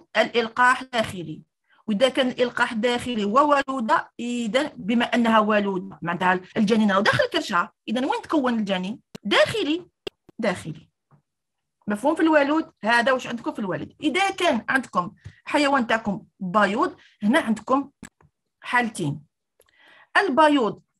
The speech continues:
اللي يكون عنده هما ف-، يعني اللي يكون عنده استراتيجية الكم، وعندك البيوض اللي عنده استراتيجية النوع. البيوض مثل الأسماك هنا، مثلا الأسماك.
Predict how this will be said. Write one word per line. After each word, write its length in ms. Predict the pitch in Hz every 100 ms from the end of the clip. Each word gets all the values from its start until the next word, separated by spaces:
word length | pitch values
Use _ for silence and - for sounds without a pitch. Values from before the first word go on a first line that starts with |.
| -
اللي 100 | 202
يكون 320 | 208 254 202
عنده 560 | 156 214 233 185 180 - 202
هما 220 | 247 269
ف-، 100 | 277 -
يعني 580 | - - 139 185 175 -
اللي 120 | 208
يكون 220 | 208 240
عنده 240 | 226 214 202
استراتيجية 920 | 240 - 233 226 233 208 208 220 180 185
الكم، 340 | 165 - 233 523 - _ _ - - - -
وعندك 560 | 214 226 415 359 - 440
البيوض 500 | 311 214 208 294 403
اللي 140 | 330
عنده 280 | 320 285 277
استراتيجية 800 | - 269 247 247 208 190 214 226 508
النوع. 280 | 466 131 - _ _ - - _ _ _ _ _ _ - -
البيوض 520 | 349 320 370 349 330 277
مثل 200 | 349 302
الأسماك 760 | 294 277 - 247 254 185 -
هنا، 160 | 180 180
مثلا 480 | 185 202 208 208 -
الأسماك. 840 | 220 208 208 202 180 170 175 -